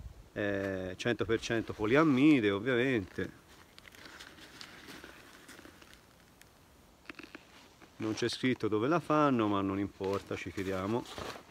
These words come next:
l'importante è che i materiali siano buoni, quindi tessuto cordura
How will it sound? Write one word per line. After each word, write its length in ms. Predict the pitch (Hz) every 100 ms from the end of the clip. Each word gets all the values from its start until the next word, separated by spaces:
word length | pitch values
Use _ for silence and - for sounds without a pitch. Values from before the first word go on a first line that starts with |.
| - - - - - - - - -
l'importante 380 | 113 113 123 123
è 20 |
che 80 | 117
i 40 |
materiali 400 | 113 107 117 117
siano 240 | 110 123 139
buoni, 360 | 135 139 127
quindi 480 | 107 110 107 104 104 -
tessuto 440 | 110 107 139 113
cordura 580 | 104 123 120 147 180 190